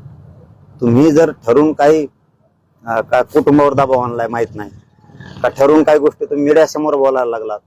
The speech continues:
की आम्ही सह आरोपी होणार होते बरेचसे, आणखी मुख्य पण होणार होते, पण आम्हीच, अ, देशमुख कुटुंबियांनी ना आम्ही त्याला फुल स्टॉप,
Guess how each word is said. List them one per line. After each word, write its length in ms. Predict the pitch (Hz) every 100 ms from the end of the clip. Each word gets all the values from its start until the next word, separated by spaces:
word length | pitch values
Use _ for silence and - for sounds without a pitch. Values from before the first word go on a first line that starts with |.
| _ _ _ _ _ _ _ -
की 60 |
आम्ही 320 | 131 123 147
सह 260 | 143 147 127
आरोपी 320 | 131 131 143
होणार 600 | 135 - _ - 131 151
होते 240 | 127 113 113
बरेचसे, 460 | 117 107 - 95 92 _ _ _ _ _ _ -
आणखी 260 | 127 127
मुख्य 300 | 139 139 -
पण 160 | 127 147
होणार 300 | 120 135 123
होते, 420 | 107 101 98 98 - _ _ _ -
पण 100 | 117
आम्हीच, 440 | 123 123 143 139 143
अ, 380 | 143 139 131 120 - - - - _ -
देशमुख 340 | 117 - 156
कुटुंबियांनी 500 | - 139 135 135 135
ना 120 | 127
आम्ही 260 | 127 127 127
त्याला 220 | - 127
फुल 200 | - 135
स्टॉप, 240 | - 139